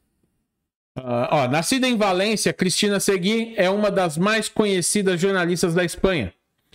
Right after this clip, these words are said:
com uma carreira de destaque em impo-, em importantes órgãos de imprensa do país.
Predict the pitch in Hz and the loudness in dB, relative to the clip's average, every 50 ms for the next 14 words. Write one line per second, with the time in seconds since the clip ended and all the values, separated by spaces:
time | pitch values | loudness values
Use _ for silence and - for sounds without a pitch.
0 | - - - - - - 196 226 240 240 247 240 233 220 233 226 208 180 151 151 | -20 -20 -20 -8 -2 0 2 2 2 2 2 0 0 0 0 0 0 2 2 0
1 | 180 196 196 190 185 165 190 202 190 190 170 - - - 170 180 180 - - 180 | 0 2 2 0 0 0 0 0 0 0 0 0 0 0 0 0 0 0 0 0
2 | 180 190 196 170 - - 180 156 156 156 151 143 - 165 156 156 - 190 214 202 | 0 0 -2 -2 -2 -2 0 0 0 0 -2 0 0 0 0 2 0 0 0 0
3 | 220 175 143 160 160 165 165 165 170 170 160 147 170 175 170 156 151 151 151 151 | 0 0 2 2 2 2 0 0 0 -2 0 0 0 0 0 0 0 -2 -2 0
4 | - 165 160 156 - 180 160 135 117 104 - - - | 0 0 -2 2 2 2 2 2 0 -2 -4 -6 -8